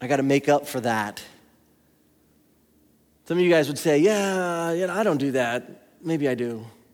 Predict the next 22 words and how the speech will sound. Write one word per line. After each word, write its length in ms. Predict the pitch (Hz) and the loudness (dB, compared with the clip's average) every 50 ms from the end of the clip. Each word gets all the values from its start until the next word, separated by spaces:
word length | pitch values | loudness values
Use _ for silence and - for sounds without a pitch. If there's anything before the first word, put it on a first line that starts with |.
| _ _ _ _ _ _ _ _ _ _ _ _ | _ _ _ _ _ _ _ _ _ _ _ _
Don't 160 | - 147 135 | -4 -4 -2
judge 240 | - 143 127 104 - | 0 -2 -2 -2 -4
me." 180 | 113 113 110 - _ _ _ _ _ _ _ _ _ - - - - - _ _ _ _ _ | -10 -12 -12 -14 _ _ _ _ _ _ _ _ _ -20 -20 -20 -20 -20 _ _ _ _ _
It's, 280 | - 151 - - - - | -10 -8 -8 -10 -2 -2
it's 220 | 185 170 - - - | 0 0 0 -2 -2
this 160 | 202 170 - | -2 -2 0
sense 340 | - - 240 240 233 - 202 | 0 2 2 2 2 2 2
of 320 | 170 156 143 123 - - - - - _ _ _ _ _ _ _ _ _ _ _ _ - | 2 2 2 -2 -8 -12 -16 -20 -20 _ _ _ _ _ _ _ _ _ _ _ _ -4
we 180 | 143 156 220 | 0 0 0
can 160 | 214 - 233 | 2 2 0
have 240 | 196 185 180 147 131 | 0 0 0 -2 -2
boldness 460 | 120 151 156 185 180 160 139 - - | -2 0 0 0 0 0 0 0 -2
in 100 | 143 131 | -4 -6
prayer. 480 | - - - 156 170 175 143 113 101 104 - _ _ _ _ _ _ _ _ _ _ _ _ _ _ _ _ _ _ _ _ _ _ _ _ _ _ _ _ _ _ _ _ _ _ _ _ _ _ _ _ _ _ | -6 -6 -6 -6 -6 -6 -8 -10 -12 -16 -20 _ _ _ _ _ _ _ _ _ _ _ _ _ _ _ _ _ _ _ _ _ _ _ _ _ _ _ _ _ _ _ _ _ _ _ _ _ _ _ _ _ _
Verses 260 | 151 175 165 185 180 | -2 0 0 0 -2
twenty-one 400 | - - 202 196 196 185 190 190 | -2 0 0 2 2 2 2 2
and 100 | 180 160 | 2 0
twenty-two, 440 | - - 190 170 156 - - 208 180 | 0 -2 -2 -2 -2 -2 -2 -2 -2
we 100 | 165 196 | -2 -2
can 140 | - 202 170 | 0 0 0
have 180 | 165 139 - | 0 -2 -2
cleanliness 840 | - - - - - 202 208 208 196 170 143 139 135 131 123 - | -8 -12 -8 -4 -2 0 0 0 2 0 0 0 0 -2 -4 -6